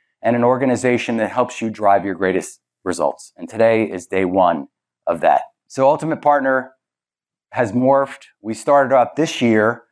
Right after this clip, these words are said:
knowing that we wanted to get to this point. We did a couple of things. We moved the podcast more into a master class. We'd interview a bunch of leaders from organizations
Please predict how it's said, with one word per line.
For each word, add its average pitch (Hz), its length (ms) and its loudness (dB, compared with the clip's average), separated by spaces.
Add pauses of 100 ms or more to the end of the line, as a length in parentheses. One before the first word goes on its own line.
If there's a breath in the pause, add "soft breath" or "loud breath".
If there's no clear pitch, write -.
(240)
knowing 143 340 2
that 123 80 -2
we 117 100 -4
wanted 127 280 2
to 107 80 -2
get 107 180 -2
to 113 120 -8
this 104 180 -2
point. 95 440 2 (520)
We 110 120 -2
did 123 180 0
a 113 40 -2
couple 123 280 -2
of 113 80 -2
things. 117 280 -4
We 113 100 -6
moved 110 200 -6
the 113 60 -16
podcast 117 540 -2
more 107 180 0
into 104 180 -6
a 104 60 -4
master 110 420 0
class. 107 500 2
We'd 92 260 -8
interview 101 360 -2
a 92 60 -2
bunch 120 300 -2
of 107 60 0
leaders 110 300 0
from 104 220 -4
organizations 104 880 -2